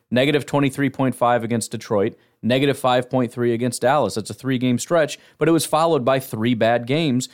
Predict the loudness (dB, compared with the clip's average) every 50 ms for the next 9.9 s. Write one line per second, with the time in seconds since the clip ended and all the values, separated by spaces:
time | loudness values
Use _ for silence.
0 | -16 _ -2 0 2 2 2 2 2 0 0 0 0 0 0 0 2 2 0 2
1 | 2 0 0 0 0 0 2 2 2 2 2 0 0 0 -2 -6 -10 -12 -12 -14
2 | -18 -20 -20 _ _ _ _ _ _ _ _ _ _ _ _ _ _ _ 0 2
3 | 2 4 4 2 2 2 2 0 -4 -8 _ _ -4 -2 0 0 2 2 2 0
4 | -2 -2 -4 -4 -2 2 2 2 2 0 0 0 2 2 2 2 0 -2 -4 -2
5 | 0 0 0 0 0 0 -2 -2 0 0 -2 -2 -2 -2 -2 0 0 2 2 2
6 | 2 2 2 0 -2 -4 -6 -4 -2 -2 -2 -4 -6 _ _ _ _ _ -14 -12
7 | -12 -12 -12 -10 -8 -6 -6 -4 -6 -6 -4 -2 -2 -2 -2 -2 -4 -2 -2 -2
8 | -2 -2 -2 -2 -2 -2 -2 0 0 0 -2 -4 -6 -8 -6 -2 -2 0 0 -2
9 | -2 -4 -8 -14 -10 -6 -6 -4 -2 -2 -2 0 0 0 0 0 -2